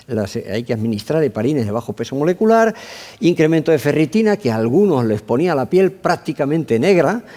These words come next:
hemos visto fotografías, ¿eh? Pues todo, todo esto, ojo el paralelismo que hay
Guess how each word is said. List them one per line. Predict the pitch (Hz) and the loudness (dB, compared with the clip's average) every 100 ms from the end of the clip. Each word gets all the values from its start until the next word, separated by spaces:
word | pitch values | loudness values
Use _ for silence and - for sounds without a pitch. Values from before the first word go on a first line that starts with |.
| - | -4
hemos | 143 135 | 0 0
visto | 139 196 - | -2 -4 -4
fotografías, | - - 113 107 247 285 - - - | -4 -4 -6 -4 -2 -2 -2 -10 -6
¿eh? | - 165 - - | -2 0 -2 -10
Pues | - - | -16 -8
todo, | - 262 254 - | -4 -2 -4 -10
todo | - 247 233 226 | -6 -6 -2 -4
esto, | 220 - 247 247 | -4 -2 0 0
ojo | 196 190 233 | -2 2 4
el | 202 | 4
paralelismo | 190 156 135 127 175 190 226 | 4 2 2 2 2 2 0
que | 226 202 | 2 4
hay | 233 147 | 4 2